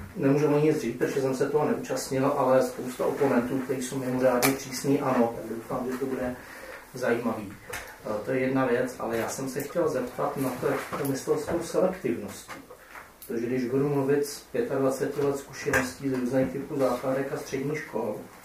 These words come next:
a, eh, z toho, že jsem taky učíval frontálně, tak moje zkušenost je taková, že ta, eh, jako výuka,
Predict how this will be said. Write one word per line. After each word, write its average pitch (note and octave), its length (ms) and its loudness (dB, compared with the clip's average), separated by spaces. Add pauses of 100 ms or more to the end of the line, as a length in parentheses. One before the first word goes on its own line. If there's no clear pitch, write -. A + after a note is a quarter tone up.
(680)
a, A2+ 560 4 (200)
eh, G#2+ 260 2
z - 100 -4
toho, C3 160 4
že B2 60 4
jsem B2+ 120 2
taky B2+ 260 4
učíval - 520 0
frontálně, A#2+ 680 2 (460)
tak - 200 -2
moje C3 180 4
zkušenost D3 500 -2
je D#3+ 60 2
taková, - 580 0 (720)
že A2+ 60 0 (160)
ta, C#3 380 6 (100)
eh, B2+ 40 2 (680)
jako - 240 0
výuka, D#3 440 -2